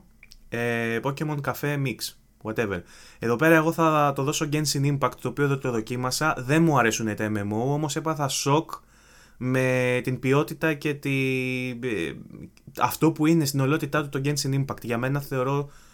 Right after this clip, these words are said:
ότι είναι ένα πάρα πολύ γεμάτο πλήρες παιχνίδι, το οποίο ακόμα και αν δεν πληρώσεις, δεν έχει θεόρατο paywall που δεν σε αφήνει να το απολαύσεις καθόλου. Σίγουρα κάποια στιγμή εμφανίζεται.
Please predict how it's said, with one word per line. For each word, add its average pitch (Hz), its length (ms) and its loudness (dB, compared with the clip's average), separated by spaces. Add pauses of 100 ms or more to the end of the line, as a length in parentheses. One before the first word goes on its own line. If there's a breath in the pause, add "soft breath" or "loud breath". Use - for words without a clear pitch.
(200 soft breath)
ότι 120 200 -4
είναι 143 380 2
ένα 139 280 2
πάρα 143 460 4
πολύ 127 260 -2
γεμάτο 139 500 0
πλήρες 139 320 0
παιχνίδι, 135 540 -2
το 147 100 -2
οποίο 151 240 0
ακόμα 151 260 0
και 151 80 -4
αν 151 100 0
δεν 156 100 2
πληρώσεις, 151 520 4
δεν 156 140 0
έχει 151 280 -4
θεόρατο 117 560 4
paywall 107 380 4
που - 80 -8
δεν 110 100 0
σε 110 100 0
αφήνει 107 180 -4
να 104 80 -4
το 107 80 -4
απολαύσεις 104 360 -2
καθόλου. 110 540 0 (300 soft breath)
Σίγουρα 156 300 6
κάποια 127 220 4
στιγμή 113 260 -2
εμφανίζεται. 110 760 -2